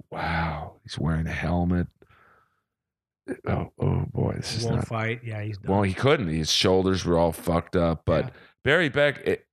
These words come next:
Speaker 1: if he played today, would not be the biggest guy on his team,
Speaker 2: No.
Speaker 1: let alone, uh,
Speaker 2: No.
Speaker 1: the league. So it's
Speaker 2: I mean, you look at, you look at a guy like John Scott, and you go, "Jesus." I mean, it's like, it's,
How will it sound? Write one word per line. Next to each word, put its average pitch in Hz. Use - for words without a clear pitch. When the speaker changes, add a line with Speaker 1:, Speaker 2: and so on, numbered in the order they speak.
Speaker 1:
if 101
he 147
played 151
today, 123
would 104
not 107
be 104
the 95
biggest 107
guy 98
on 95
his 85
team, 202
Speaker 2:
No. 123
Speaker 1:
let 107
alone, 95
uh, 67
Speaker 2:
No. 117
Speaker 1:
the 67
league. 107
So 92
it's 147
Speaker 2:
I 147
mean, 143
you 226
look 226
at, 151
you 190
look 247
at 143
a -
guy 131
like 104
John 127
Scott, -
and 117
you 113
go, 104
"Jesus." 139
I 104
mean, 110
it's 104
like, 113
it's, 131